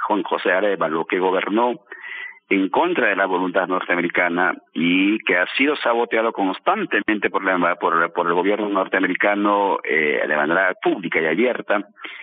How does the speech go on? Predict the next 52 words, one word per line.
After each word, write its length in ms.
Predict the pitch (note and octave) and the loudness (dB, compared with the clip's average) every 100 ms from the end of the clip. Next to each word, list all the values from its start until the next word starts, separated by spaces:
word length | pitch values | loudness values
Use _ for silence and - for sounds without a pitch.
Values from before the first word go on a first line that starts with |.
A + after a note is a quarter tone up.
| - - | -16 -8
hasta 500 | - - - D#2 D2 | -6 -4 0 2 2
darle 300 | D#2+ F#2 F2+ | 0 0 0
el 100 | E2 | 0
golpe, 260 | F2+ F#2+ F#2 | 0 0 -2
digamos, 360 | E2+ E2+ E2+ | 0 0 0
al 100 | - | -4
proyecto 300 | - D#2 E2 | -2 -2 0
en 60 | D#2+ | 0
el 60 | |
cincuenta 280 | D#2+ - - | 0 0 0
y 20 | |
cuatro. 300 | - F2+ - - _ - - - - - - - _ _ | 0 -2 -4 -12 _ -16 -14 -14 -16 -18 -20 -20 _ _
En 180 | G#2 A#2 | 0 2
ese 180 | A#2 C#3 | 2 2
sentido, 1000 | C3+ A#2+ - C3 A#2+ C3 B2+ A2+ G#2 F2 | 2 0 0 0 2 0 2 0 2 2
Arévalo 340 | F#2+ A2 B2 | 2 2 0
tiene 280 | G2+ G#2 A2 | 0 0 0
que 260 | - A#2 A#2 | 2 0 2
superar 600 | A2 C#3+ C3 B2 D3 G2+ | 0 0 0 0 2 0
la 140 | F2 | 0
valla, 340 | D#2+ E2 F2 D#2 | 2 2 2 2
o 160 | F2 F2+ | 2 0
por 140 | G2 | 0
lo 60 | F#2+ | 2
menos 180 | A#2 | 2
nivelarse 720 | A2+ F#2+ F2+ F#2+ F#2+ B2+ C3+ F2+ | 2 2 2 2 2 2 0 0
a 40 | |
la 80 | F2 | 0
altura 320 | F2 F#2+ F2+ | 0 0 0
de, 60 | F2 | 0
lo, 160 | D#2+ D#2+ | 0 -2
de 100 | D#2+ | -2
los 140 | D2+ | -4
cambios 460 | - F#2 F#2 F2+ - | -2 -2 0 -4 -2
que 140 | C#2+ | -2
hizo 140 | E2 - | -2 -4
su 100 | - - | -6 -2
padre. 300 | D#2 D2+ D2 | -2 0 0
Eso 100 | - | -2
es 20 | |
lo 60 | A#2+ | -2
que 60 | |
espera 260 | A2 C3+ D3 | -2 0 0
la 100 | F2 | 0
gente. 320 | - C3 F#2 | 0 0 0
Esa 120 | - | -2
esperanza 420 | G2 - B2 B2+ | -2 0 0 0
que 100 | C3+ | -2
salió 360 | A2 G#2 A2 A2+ | -2 0 2 2
ayer 280 | G2+ G2 G2+ | 2 2 2
a 100 | D#2+ | 2
votar 420 | E2 F#2 C3 B2+ | 0 0 0 0